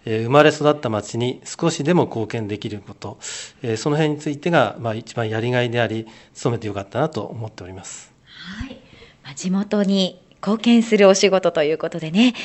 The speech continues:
Speaker 2: えー、やりがいを感じていらっしゃるということですが、さて、あの、十一月二十五日号の広報誌にも掲載されていますが、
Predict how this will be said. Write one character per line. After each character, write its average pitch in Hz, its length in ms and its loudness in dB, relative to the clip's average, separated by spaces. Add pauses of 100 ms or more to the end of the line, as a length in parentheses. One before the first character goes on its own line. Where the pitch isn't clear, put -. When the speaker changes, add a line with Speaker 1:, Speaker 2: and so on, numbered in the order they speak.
(140)
Speaker 2:
え - 60 -4
ー、 151 80 -4
や 147 100 -8
り 156 140 -8
が 170 80 -2
い 165 100 -2
を 160 80 -4
感 165 220 -2
じ 180 100 -10
て 175 100 2
い 180 40 2
ら 185 80 4
っ 196 40 2
し 196 120 -4
ゃ 214 40 0
る 202 80 -4
と 196 120 -2
い 180 80 0
う 185 40 -6
こ 196 120 -2
と 214 100 -2
で 202 120 2
す 202 140 -8
が、 185 240 6 (380)
さ - 140 -4
て、 302 120 4
あ 247 80 6
の、 220 320 6
十 269 200 2
一 370 240 0
月 381 260 2
二 381 140 0
十 339 260 2
五 180 140 0
日 277 280 0
号 453 200 0
の 311 100 2
広 240 260 0
報 262 140 0
誌 262 160 -4
に 254 100 4
も 247 140 4
掲 202 200 -2
載 202 200 -4
さ 202 100 -4
れ 196 120 -2
て 202 80 -2
い 202 80 -2
ま 202 160 -2
す 208 120 -6
が、 185 260 6